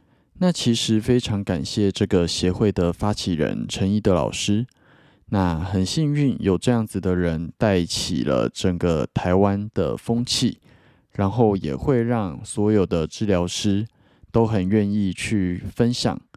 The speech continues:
公开自己的个案记录，当然是匿名的，但是彼此的治疗方法互相交流之后，其实我觉得会让所有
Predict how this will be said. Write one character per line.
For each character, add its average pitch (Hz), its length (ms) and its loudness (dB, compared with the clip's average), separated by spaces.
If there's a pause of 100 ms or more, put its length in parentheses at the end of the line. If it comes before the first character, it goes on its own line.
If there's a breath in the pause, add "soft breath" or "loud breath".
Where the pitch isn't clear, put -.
(440 soft breath)
公 117 260 0
开 107 480 0
自 120 160 -2
己 95 180 -4
的 58 400 -2
个 117 220 2
案 101 120 2
记 95 220 -4
录， 92 240 -2 (440)
当 131 160 2
然 101 180 2
是 98 340 0
匿 107 240 0
名 80 240 -2
的， - 200 -4 (580 soft breath)
但 117 180 2
是 104 320 0
彼 104 220 -2
此 101 420 0 (120)
的 58 400 2
治 - 160 -4
疗 110 160 4
方 120 240 -2
法 - 240 -4
互 113 200 -4
相 98 240 0
交 98 240 4
流 95 320 0 (160)
之 - 200 -6
后， 85 320 2
其 - 200 -4
实 92 300 0
我 87 180 4
觉 85 200 0
得 85 180 0
会 98 220 2
让 95 220 2
所 98 260 2
有 85 280 2